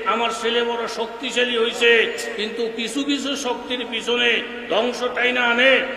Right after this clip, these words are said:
এটা সব মানুষে বুঝে না। হুজুর, দেখলাম আমার আব্বা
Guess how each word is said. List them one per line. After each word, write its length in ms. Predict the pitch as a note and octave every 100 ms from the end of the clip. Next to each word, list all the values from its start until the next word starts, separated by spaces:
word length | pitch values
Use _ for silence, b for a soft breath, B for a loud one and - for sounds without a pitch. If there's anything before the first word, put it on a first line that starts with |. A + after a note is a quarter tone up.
| -
এটা 220 | A3 A#3
সব 240 | A3 A3 A#3+ A#3
মানুষে 400 | A3 A3 A3 A3+
বুঝে 360 | G3 G3+ A3+
না। 160 | A3 G#3+ F#3+ - - -
হুজুর, 320 | A#3 C4 A#3+ -
দেখলাম 600 | A#3+ A#3 C4 C#4 B3+ A3+
আমার 260 | A3+ A3+ A3+ G3
আব্বা 600 | A#3+ A3+ A3+ A3+ G#3